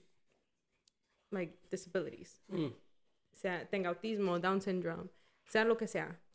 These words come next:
Speaker 1: Tú, ¿cómo en tu mente vas a pensar, Ah, pues tengo tanto dinero, voy a estar bien. Con realidad.
Speaker 2: No, nada más eso, dude. Siento que es, y regresamos a lo mismo. Ese es lo mismo de que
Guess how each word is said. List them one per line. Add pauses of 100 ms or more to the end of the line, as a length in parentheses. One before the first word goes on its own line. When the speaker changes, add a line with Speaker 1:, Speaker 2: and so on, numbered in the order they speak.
(100)
Speaker 1:
Tú,
¿cómo
en
tu
mente
vas
a
pensar,
Ah,
pues
tengo (320)
tanto
dinero,
voy
a
estar
bien. (280)
Con
realidad.
Speaker 2:
No,
nada
más
eso,
dude. (460)
Siento
que
es, (280)
y
regresamos
a
lo
mismo. (140)
Ese
es
lo
mismo
de
que